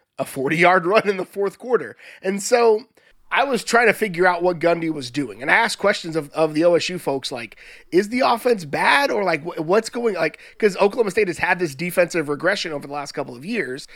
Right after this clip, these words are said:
but it seems like Gundy is just realizing that he's found a new wrinkle in the Big twelve. He's kind of cracked the code a little bit. And maybe this is, this is just the winning proposition now in the Big twelve is,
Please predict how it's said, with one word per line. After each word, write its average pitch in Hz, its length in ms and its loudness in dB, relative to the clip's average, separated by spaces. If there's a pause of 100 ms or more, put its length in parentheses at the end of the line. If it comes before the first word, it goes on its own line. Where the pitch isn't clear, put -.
(280)
but 226 340 4
it 202 160 -4
seems 262 400 -4
like 196 200 2
Gundy 202 320 2
is 180 100 -2
just 156 200 -4
realizing 151 760 -2
that 139 280 -4 (440)
he's 180 240 -2
found 220 280 2
a 208 60 8
new 202 160 -2
wrinkle 190 360 2
in 175 80 0
the 175 60 2
Big 175 180 0
twelve. 208 340 -6
He's 143 100 -10
kind 180 160 -2
of 147 100 -6
cracked 190 300 0
the 170 100 -8
code - 260 -4
a 185 40 -6
little 143 220 -8
bit. 156 320 2 (260)
And 180 220 0
maybe 254 260 2
this 226 240 -4
is, 175 220 -6
this 165 320 2
is 165 180 -6
just 175 300 -2 (280)
the 170 240 4
winning 180 360 0
proposition 175 680 -2
now 160 220 2
in 151 80 -2
the 151 60 -10
Big 160 180 -4
twelve 220 320 -2
is, 151 180 -12